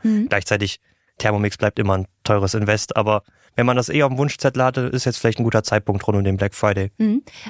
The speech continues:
Speaker 1: Alle großen Angebote, die auf der Liste sind, von denen du weißt, die, viele darfst du ja auch noch nicht erzählen, weil morgen ist ja erst Black Friday. Aber hast du vielleicht so ein, ein, zwei Kategorien, die du uns verraten kannst, wo wirklich ganz gute Angebote morgen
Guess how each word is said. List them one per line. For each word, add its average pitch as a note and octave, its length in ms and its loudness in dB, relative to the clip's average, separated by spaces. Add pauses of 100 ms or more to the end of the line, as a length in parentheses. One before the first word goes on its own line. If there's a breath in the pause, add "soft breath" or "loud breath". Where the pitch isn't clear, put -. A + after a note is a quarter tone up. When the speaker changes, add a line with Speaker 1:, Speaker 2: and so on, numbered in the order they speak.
Speaker 1:
Alle C4 420 0 (160)
großen B3+ 580 0
Angebote, A3 760 0
die G#3 200 -2
auf F#3 120 -2
der G#3 100 0
Liste G#3+ 280 0
sind, G#3 180 0
von G#3+ 120 2
denen G3+ 140 2
du F#3+ 160 -2
weißt, F#3+ 420 0
die, G3+ 200 -2
viele G#3+ 260 2
darfst F#3+ 240 2
du G#3 60 -2
ja F#3 60 2
auch F#3 40 -2
noch G3 100 0
nicht G3 160 -2
erzählen, G#3 360 0
weil F#3+ 180 2
morgen G#3 440 0
ist G#3+ 160 -6
ja A3 80 -2
erst G#3+ 260 -4
Black G#3+ 180 -2
Friday. G#3 520 0
Aber G3 200 -2
hast G#3+ 180 -4
du B3 60 2
vielleicht G#3+ 400 0
so G#3 140 2
ein, G#3 160 0 (480 loud breath)
ein, G#3+ 180 2
zwei A3 200 0
Kategorien, A3 680 0
die A3 120 -2
du G#3 120 0
uns G3+ 180 -2
verraten G3+ 540 0
kannst, G#3 420 -2
wo G3+ 440 2
wirklich G3+ 260 -4
ganz F#3+ 240 -2
gute G#3 200 0
Angebote G3+ 520 0
morgen F#3 640 0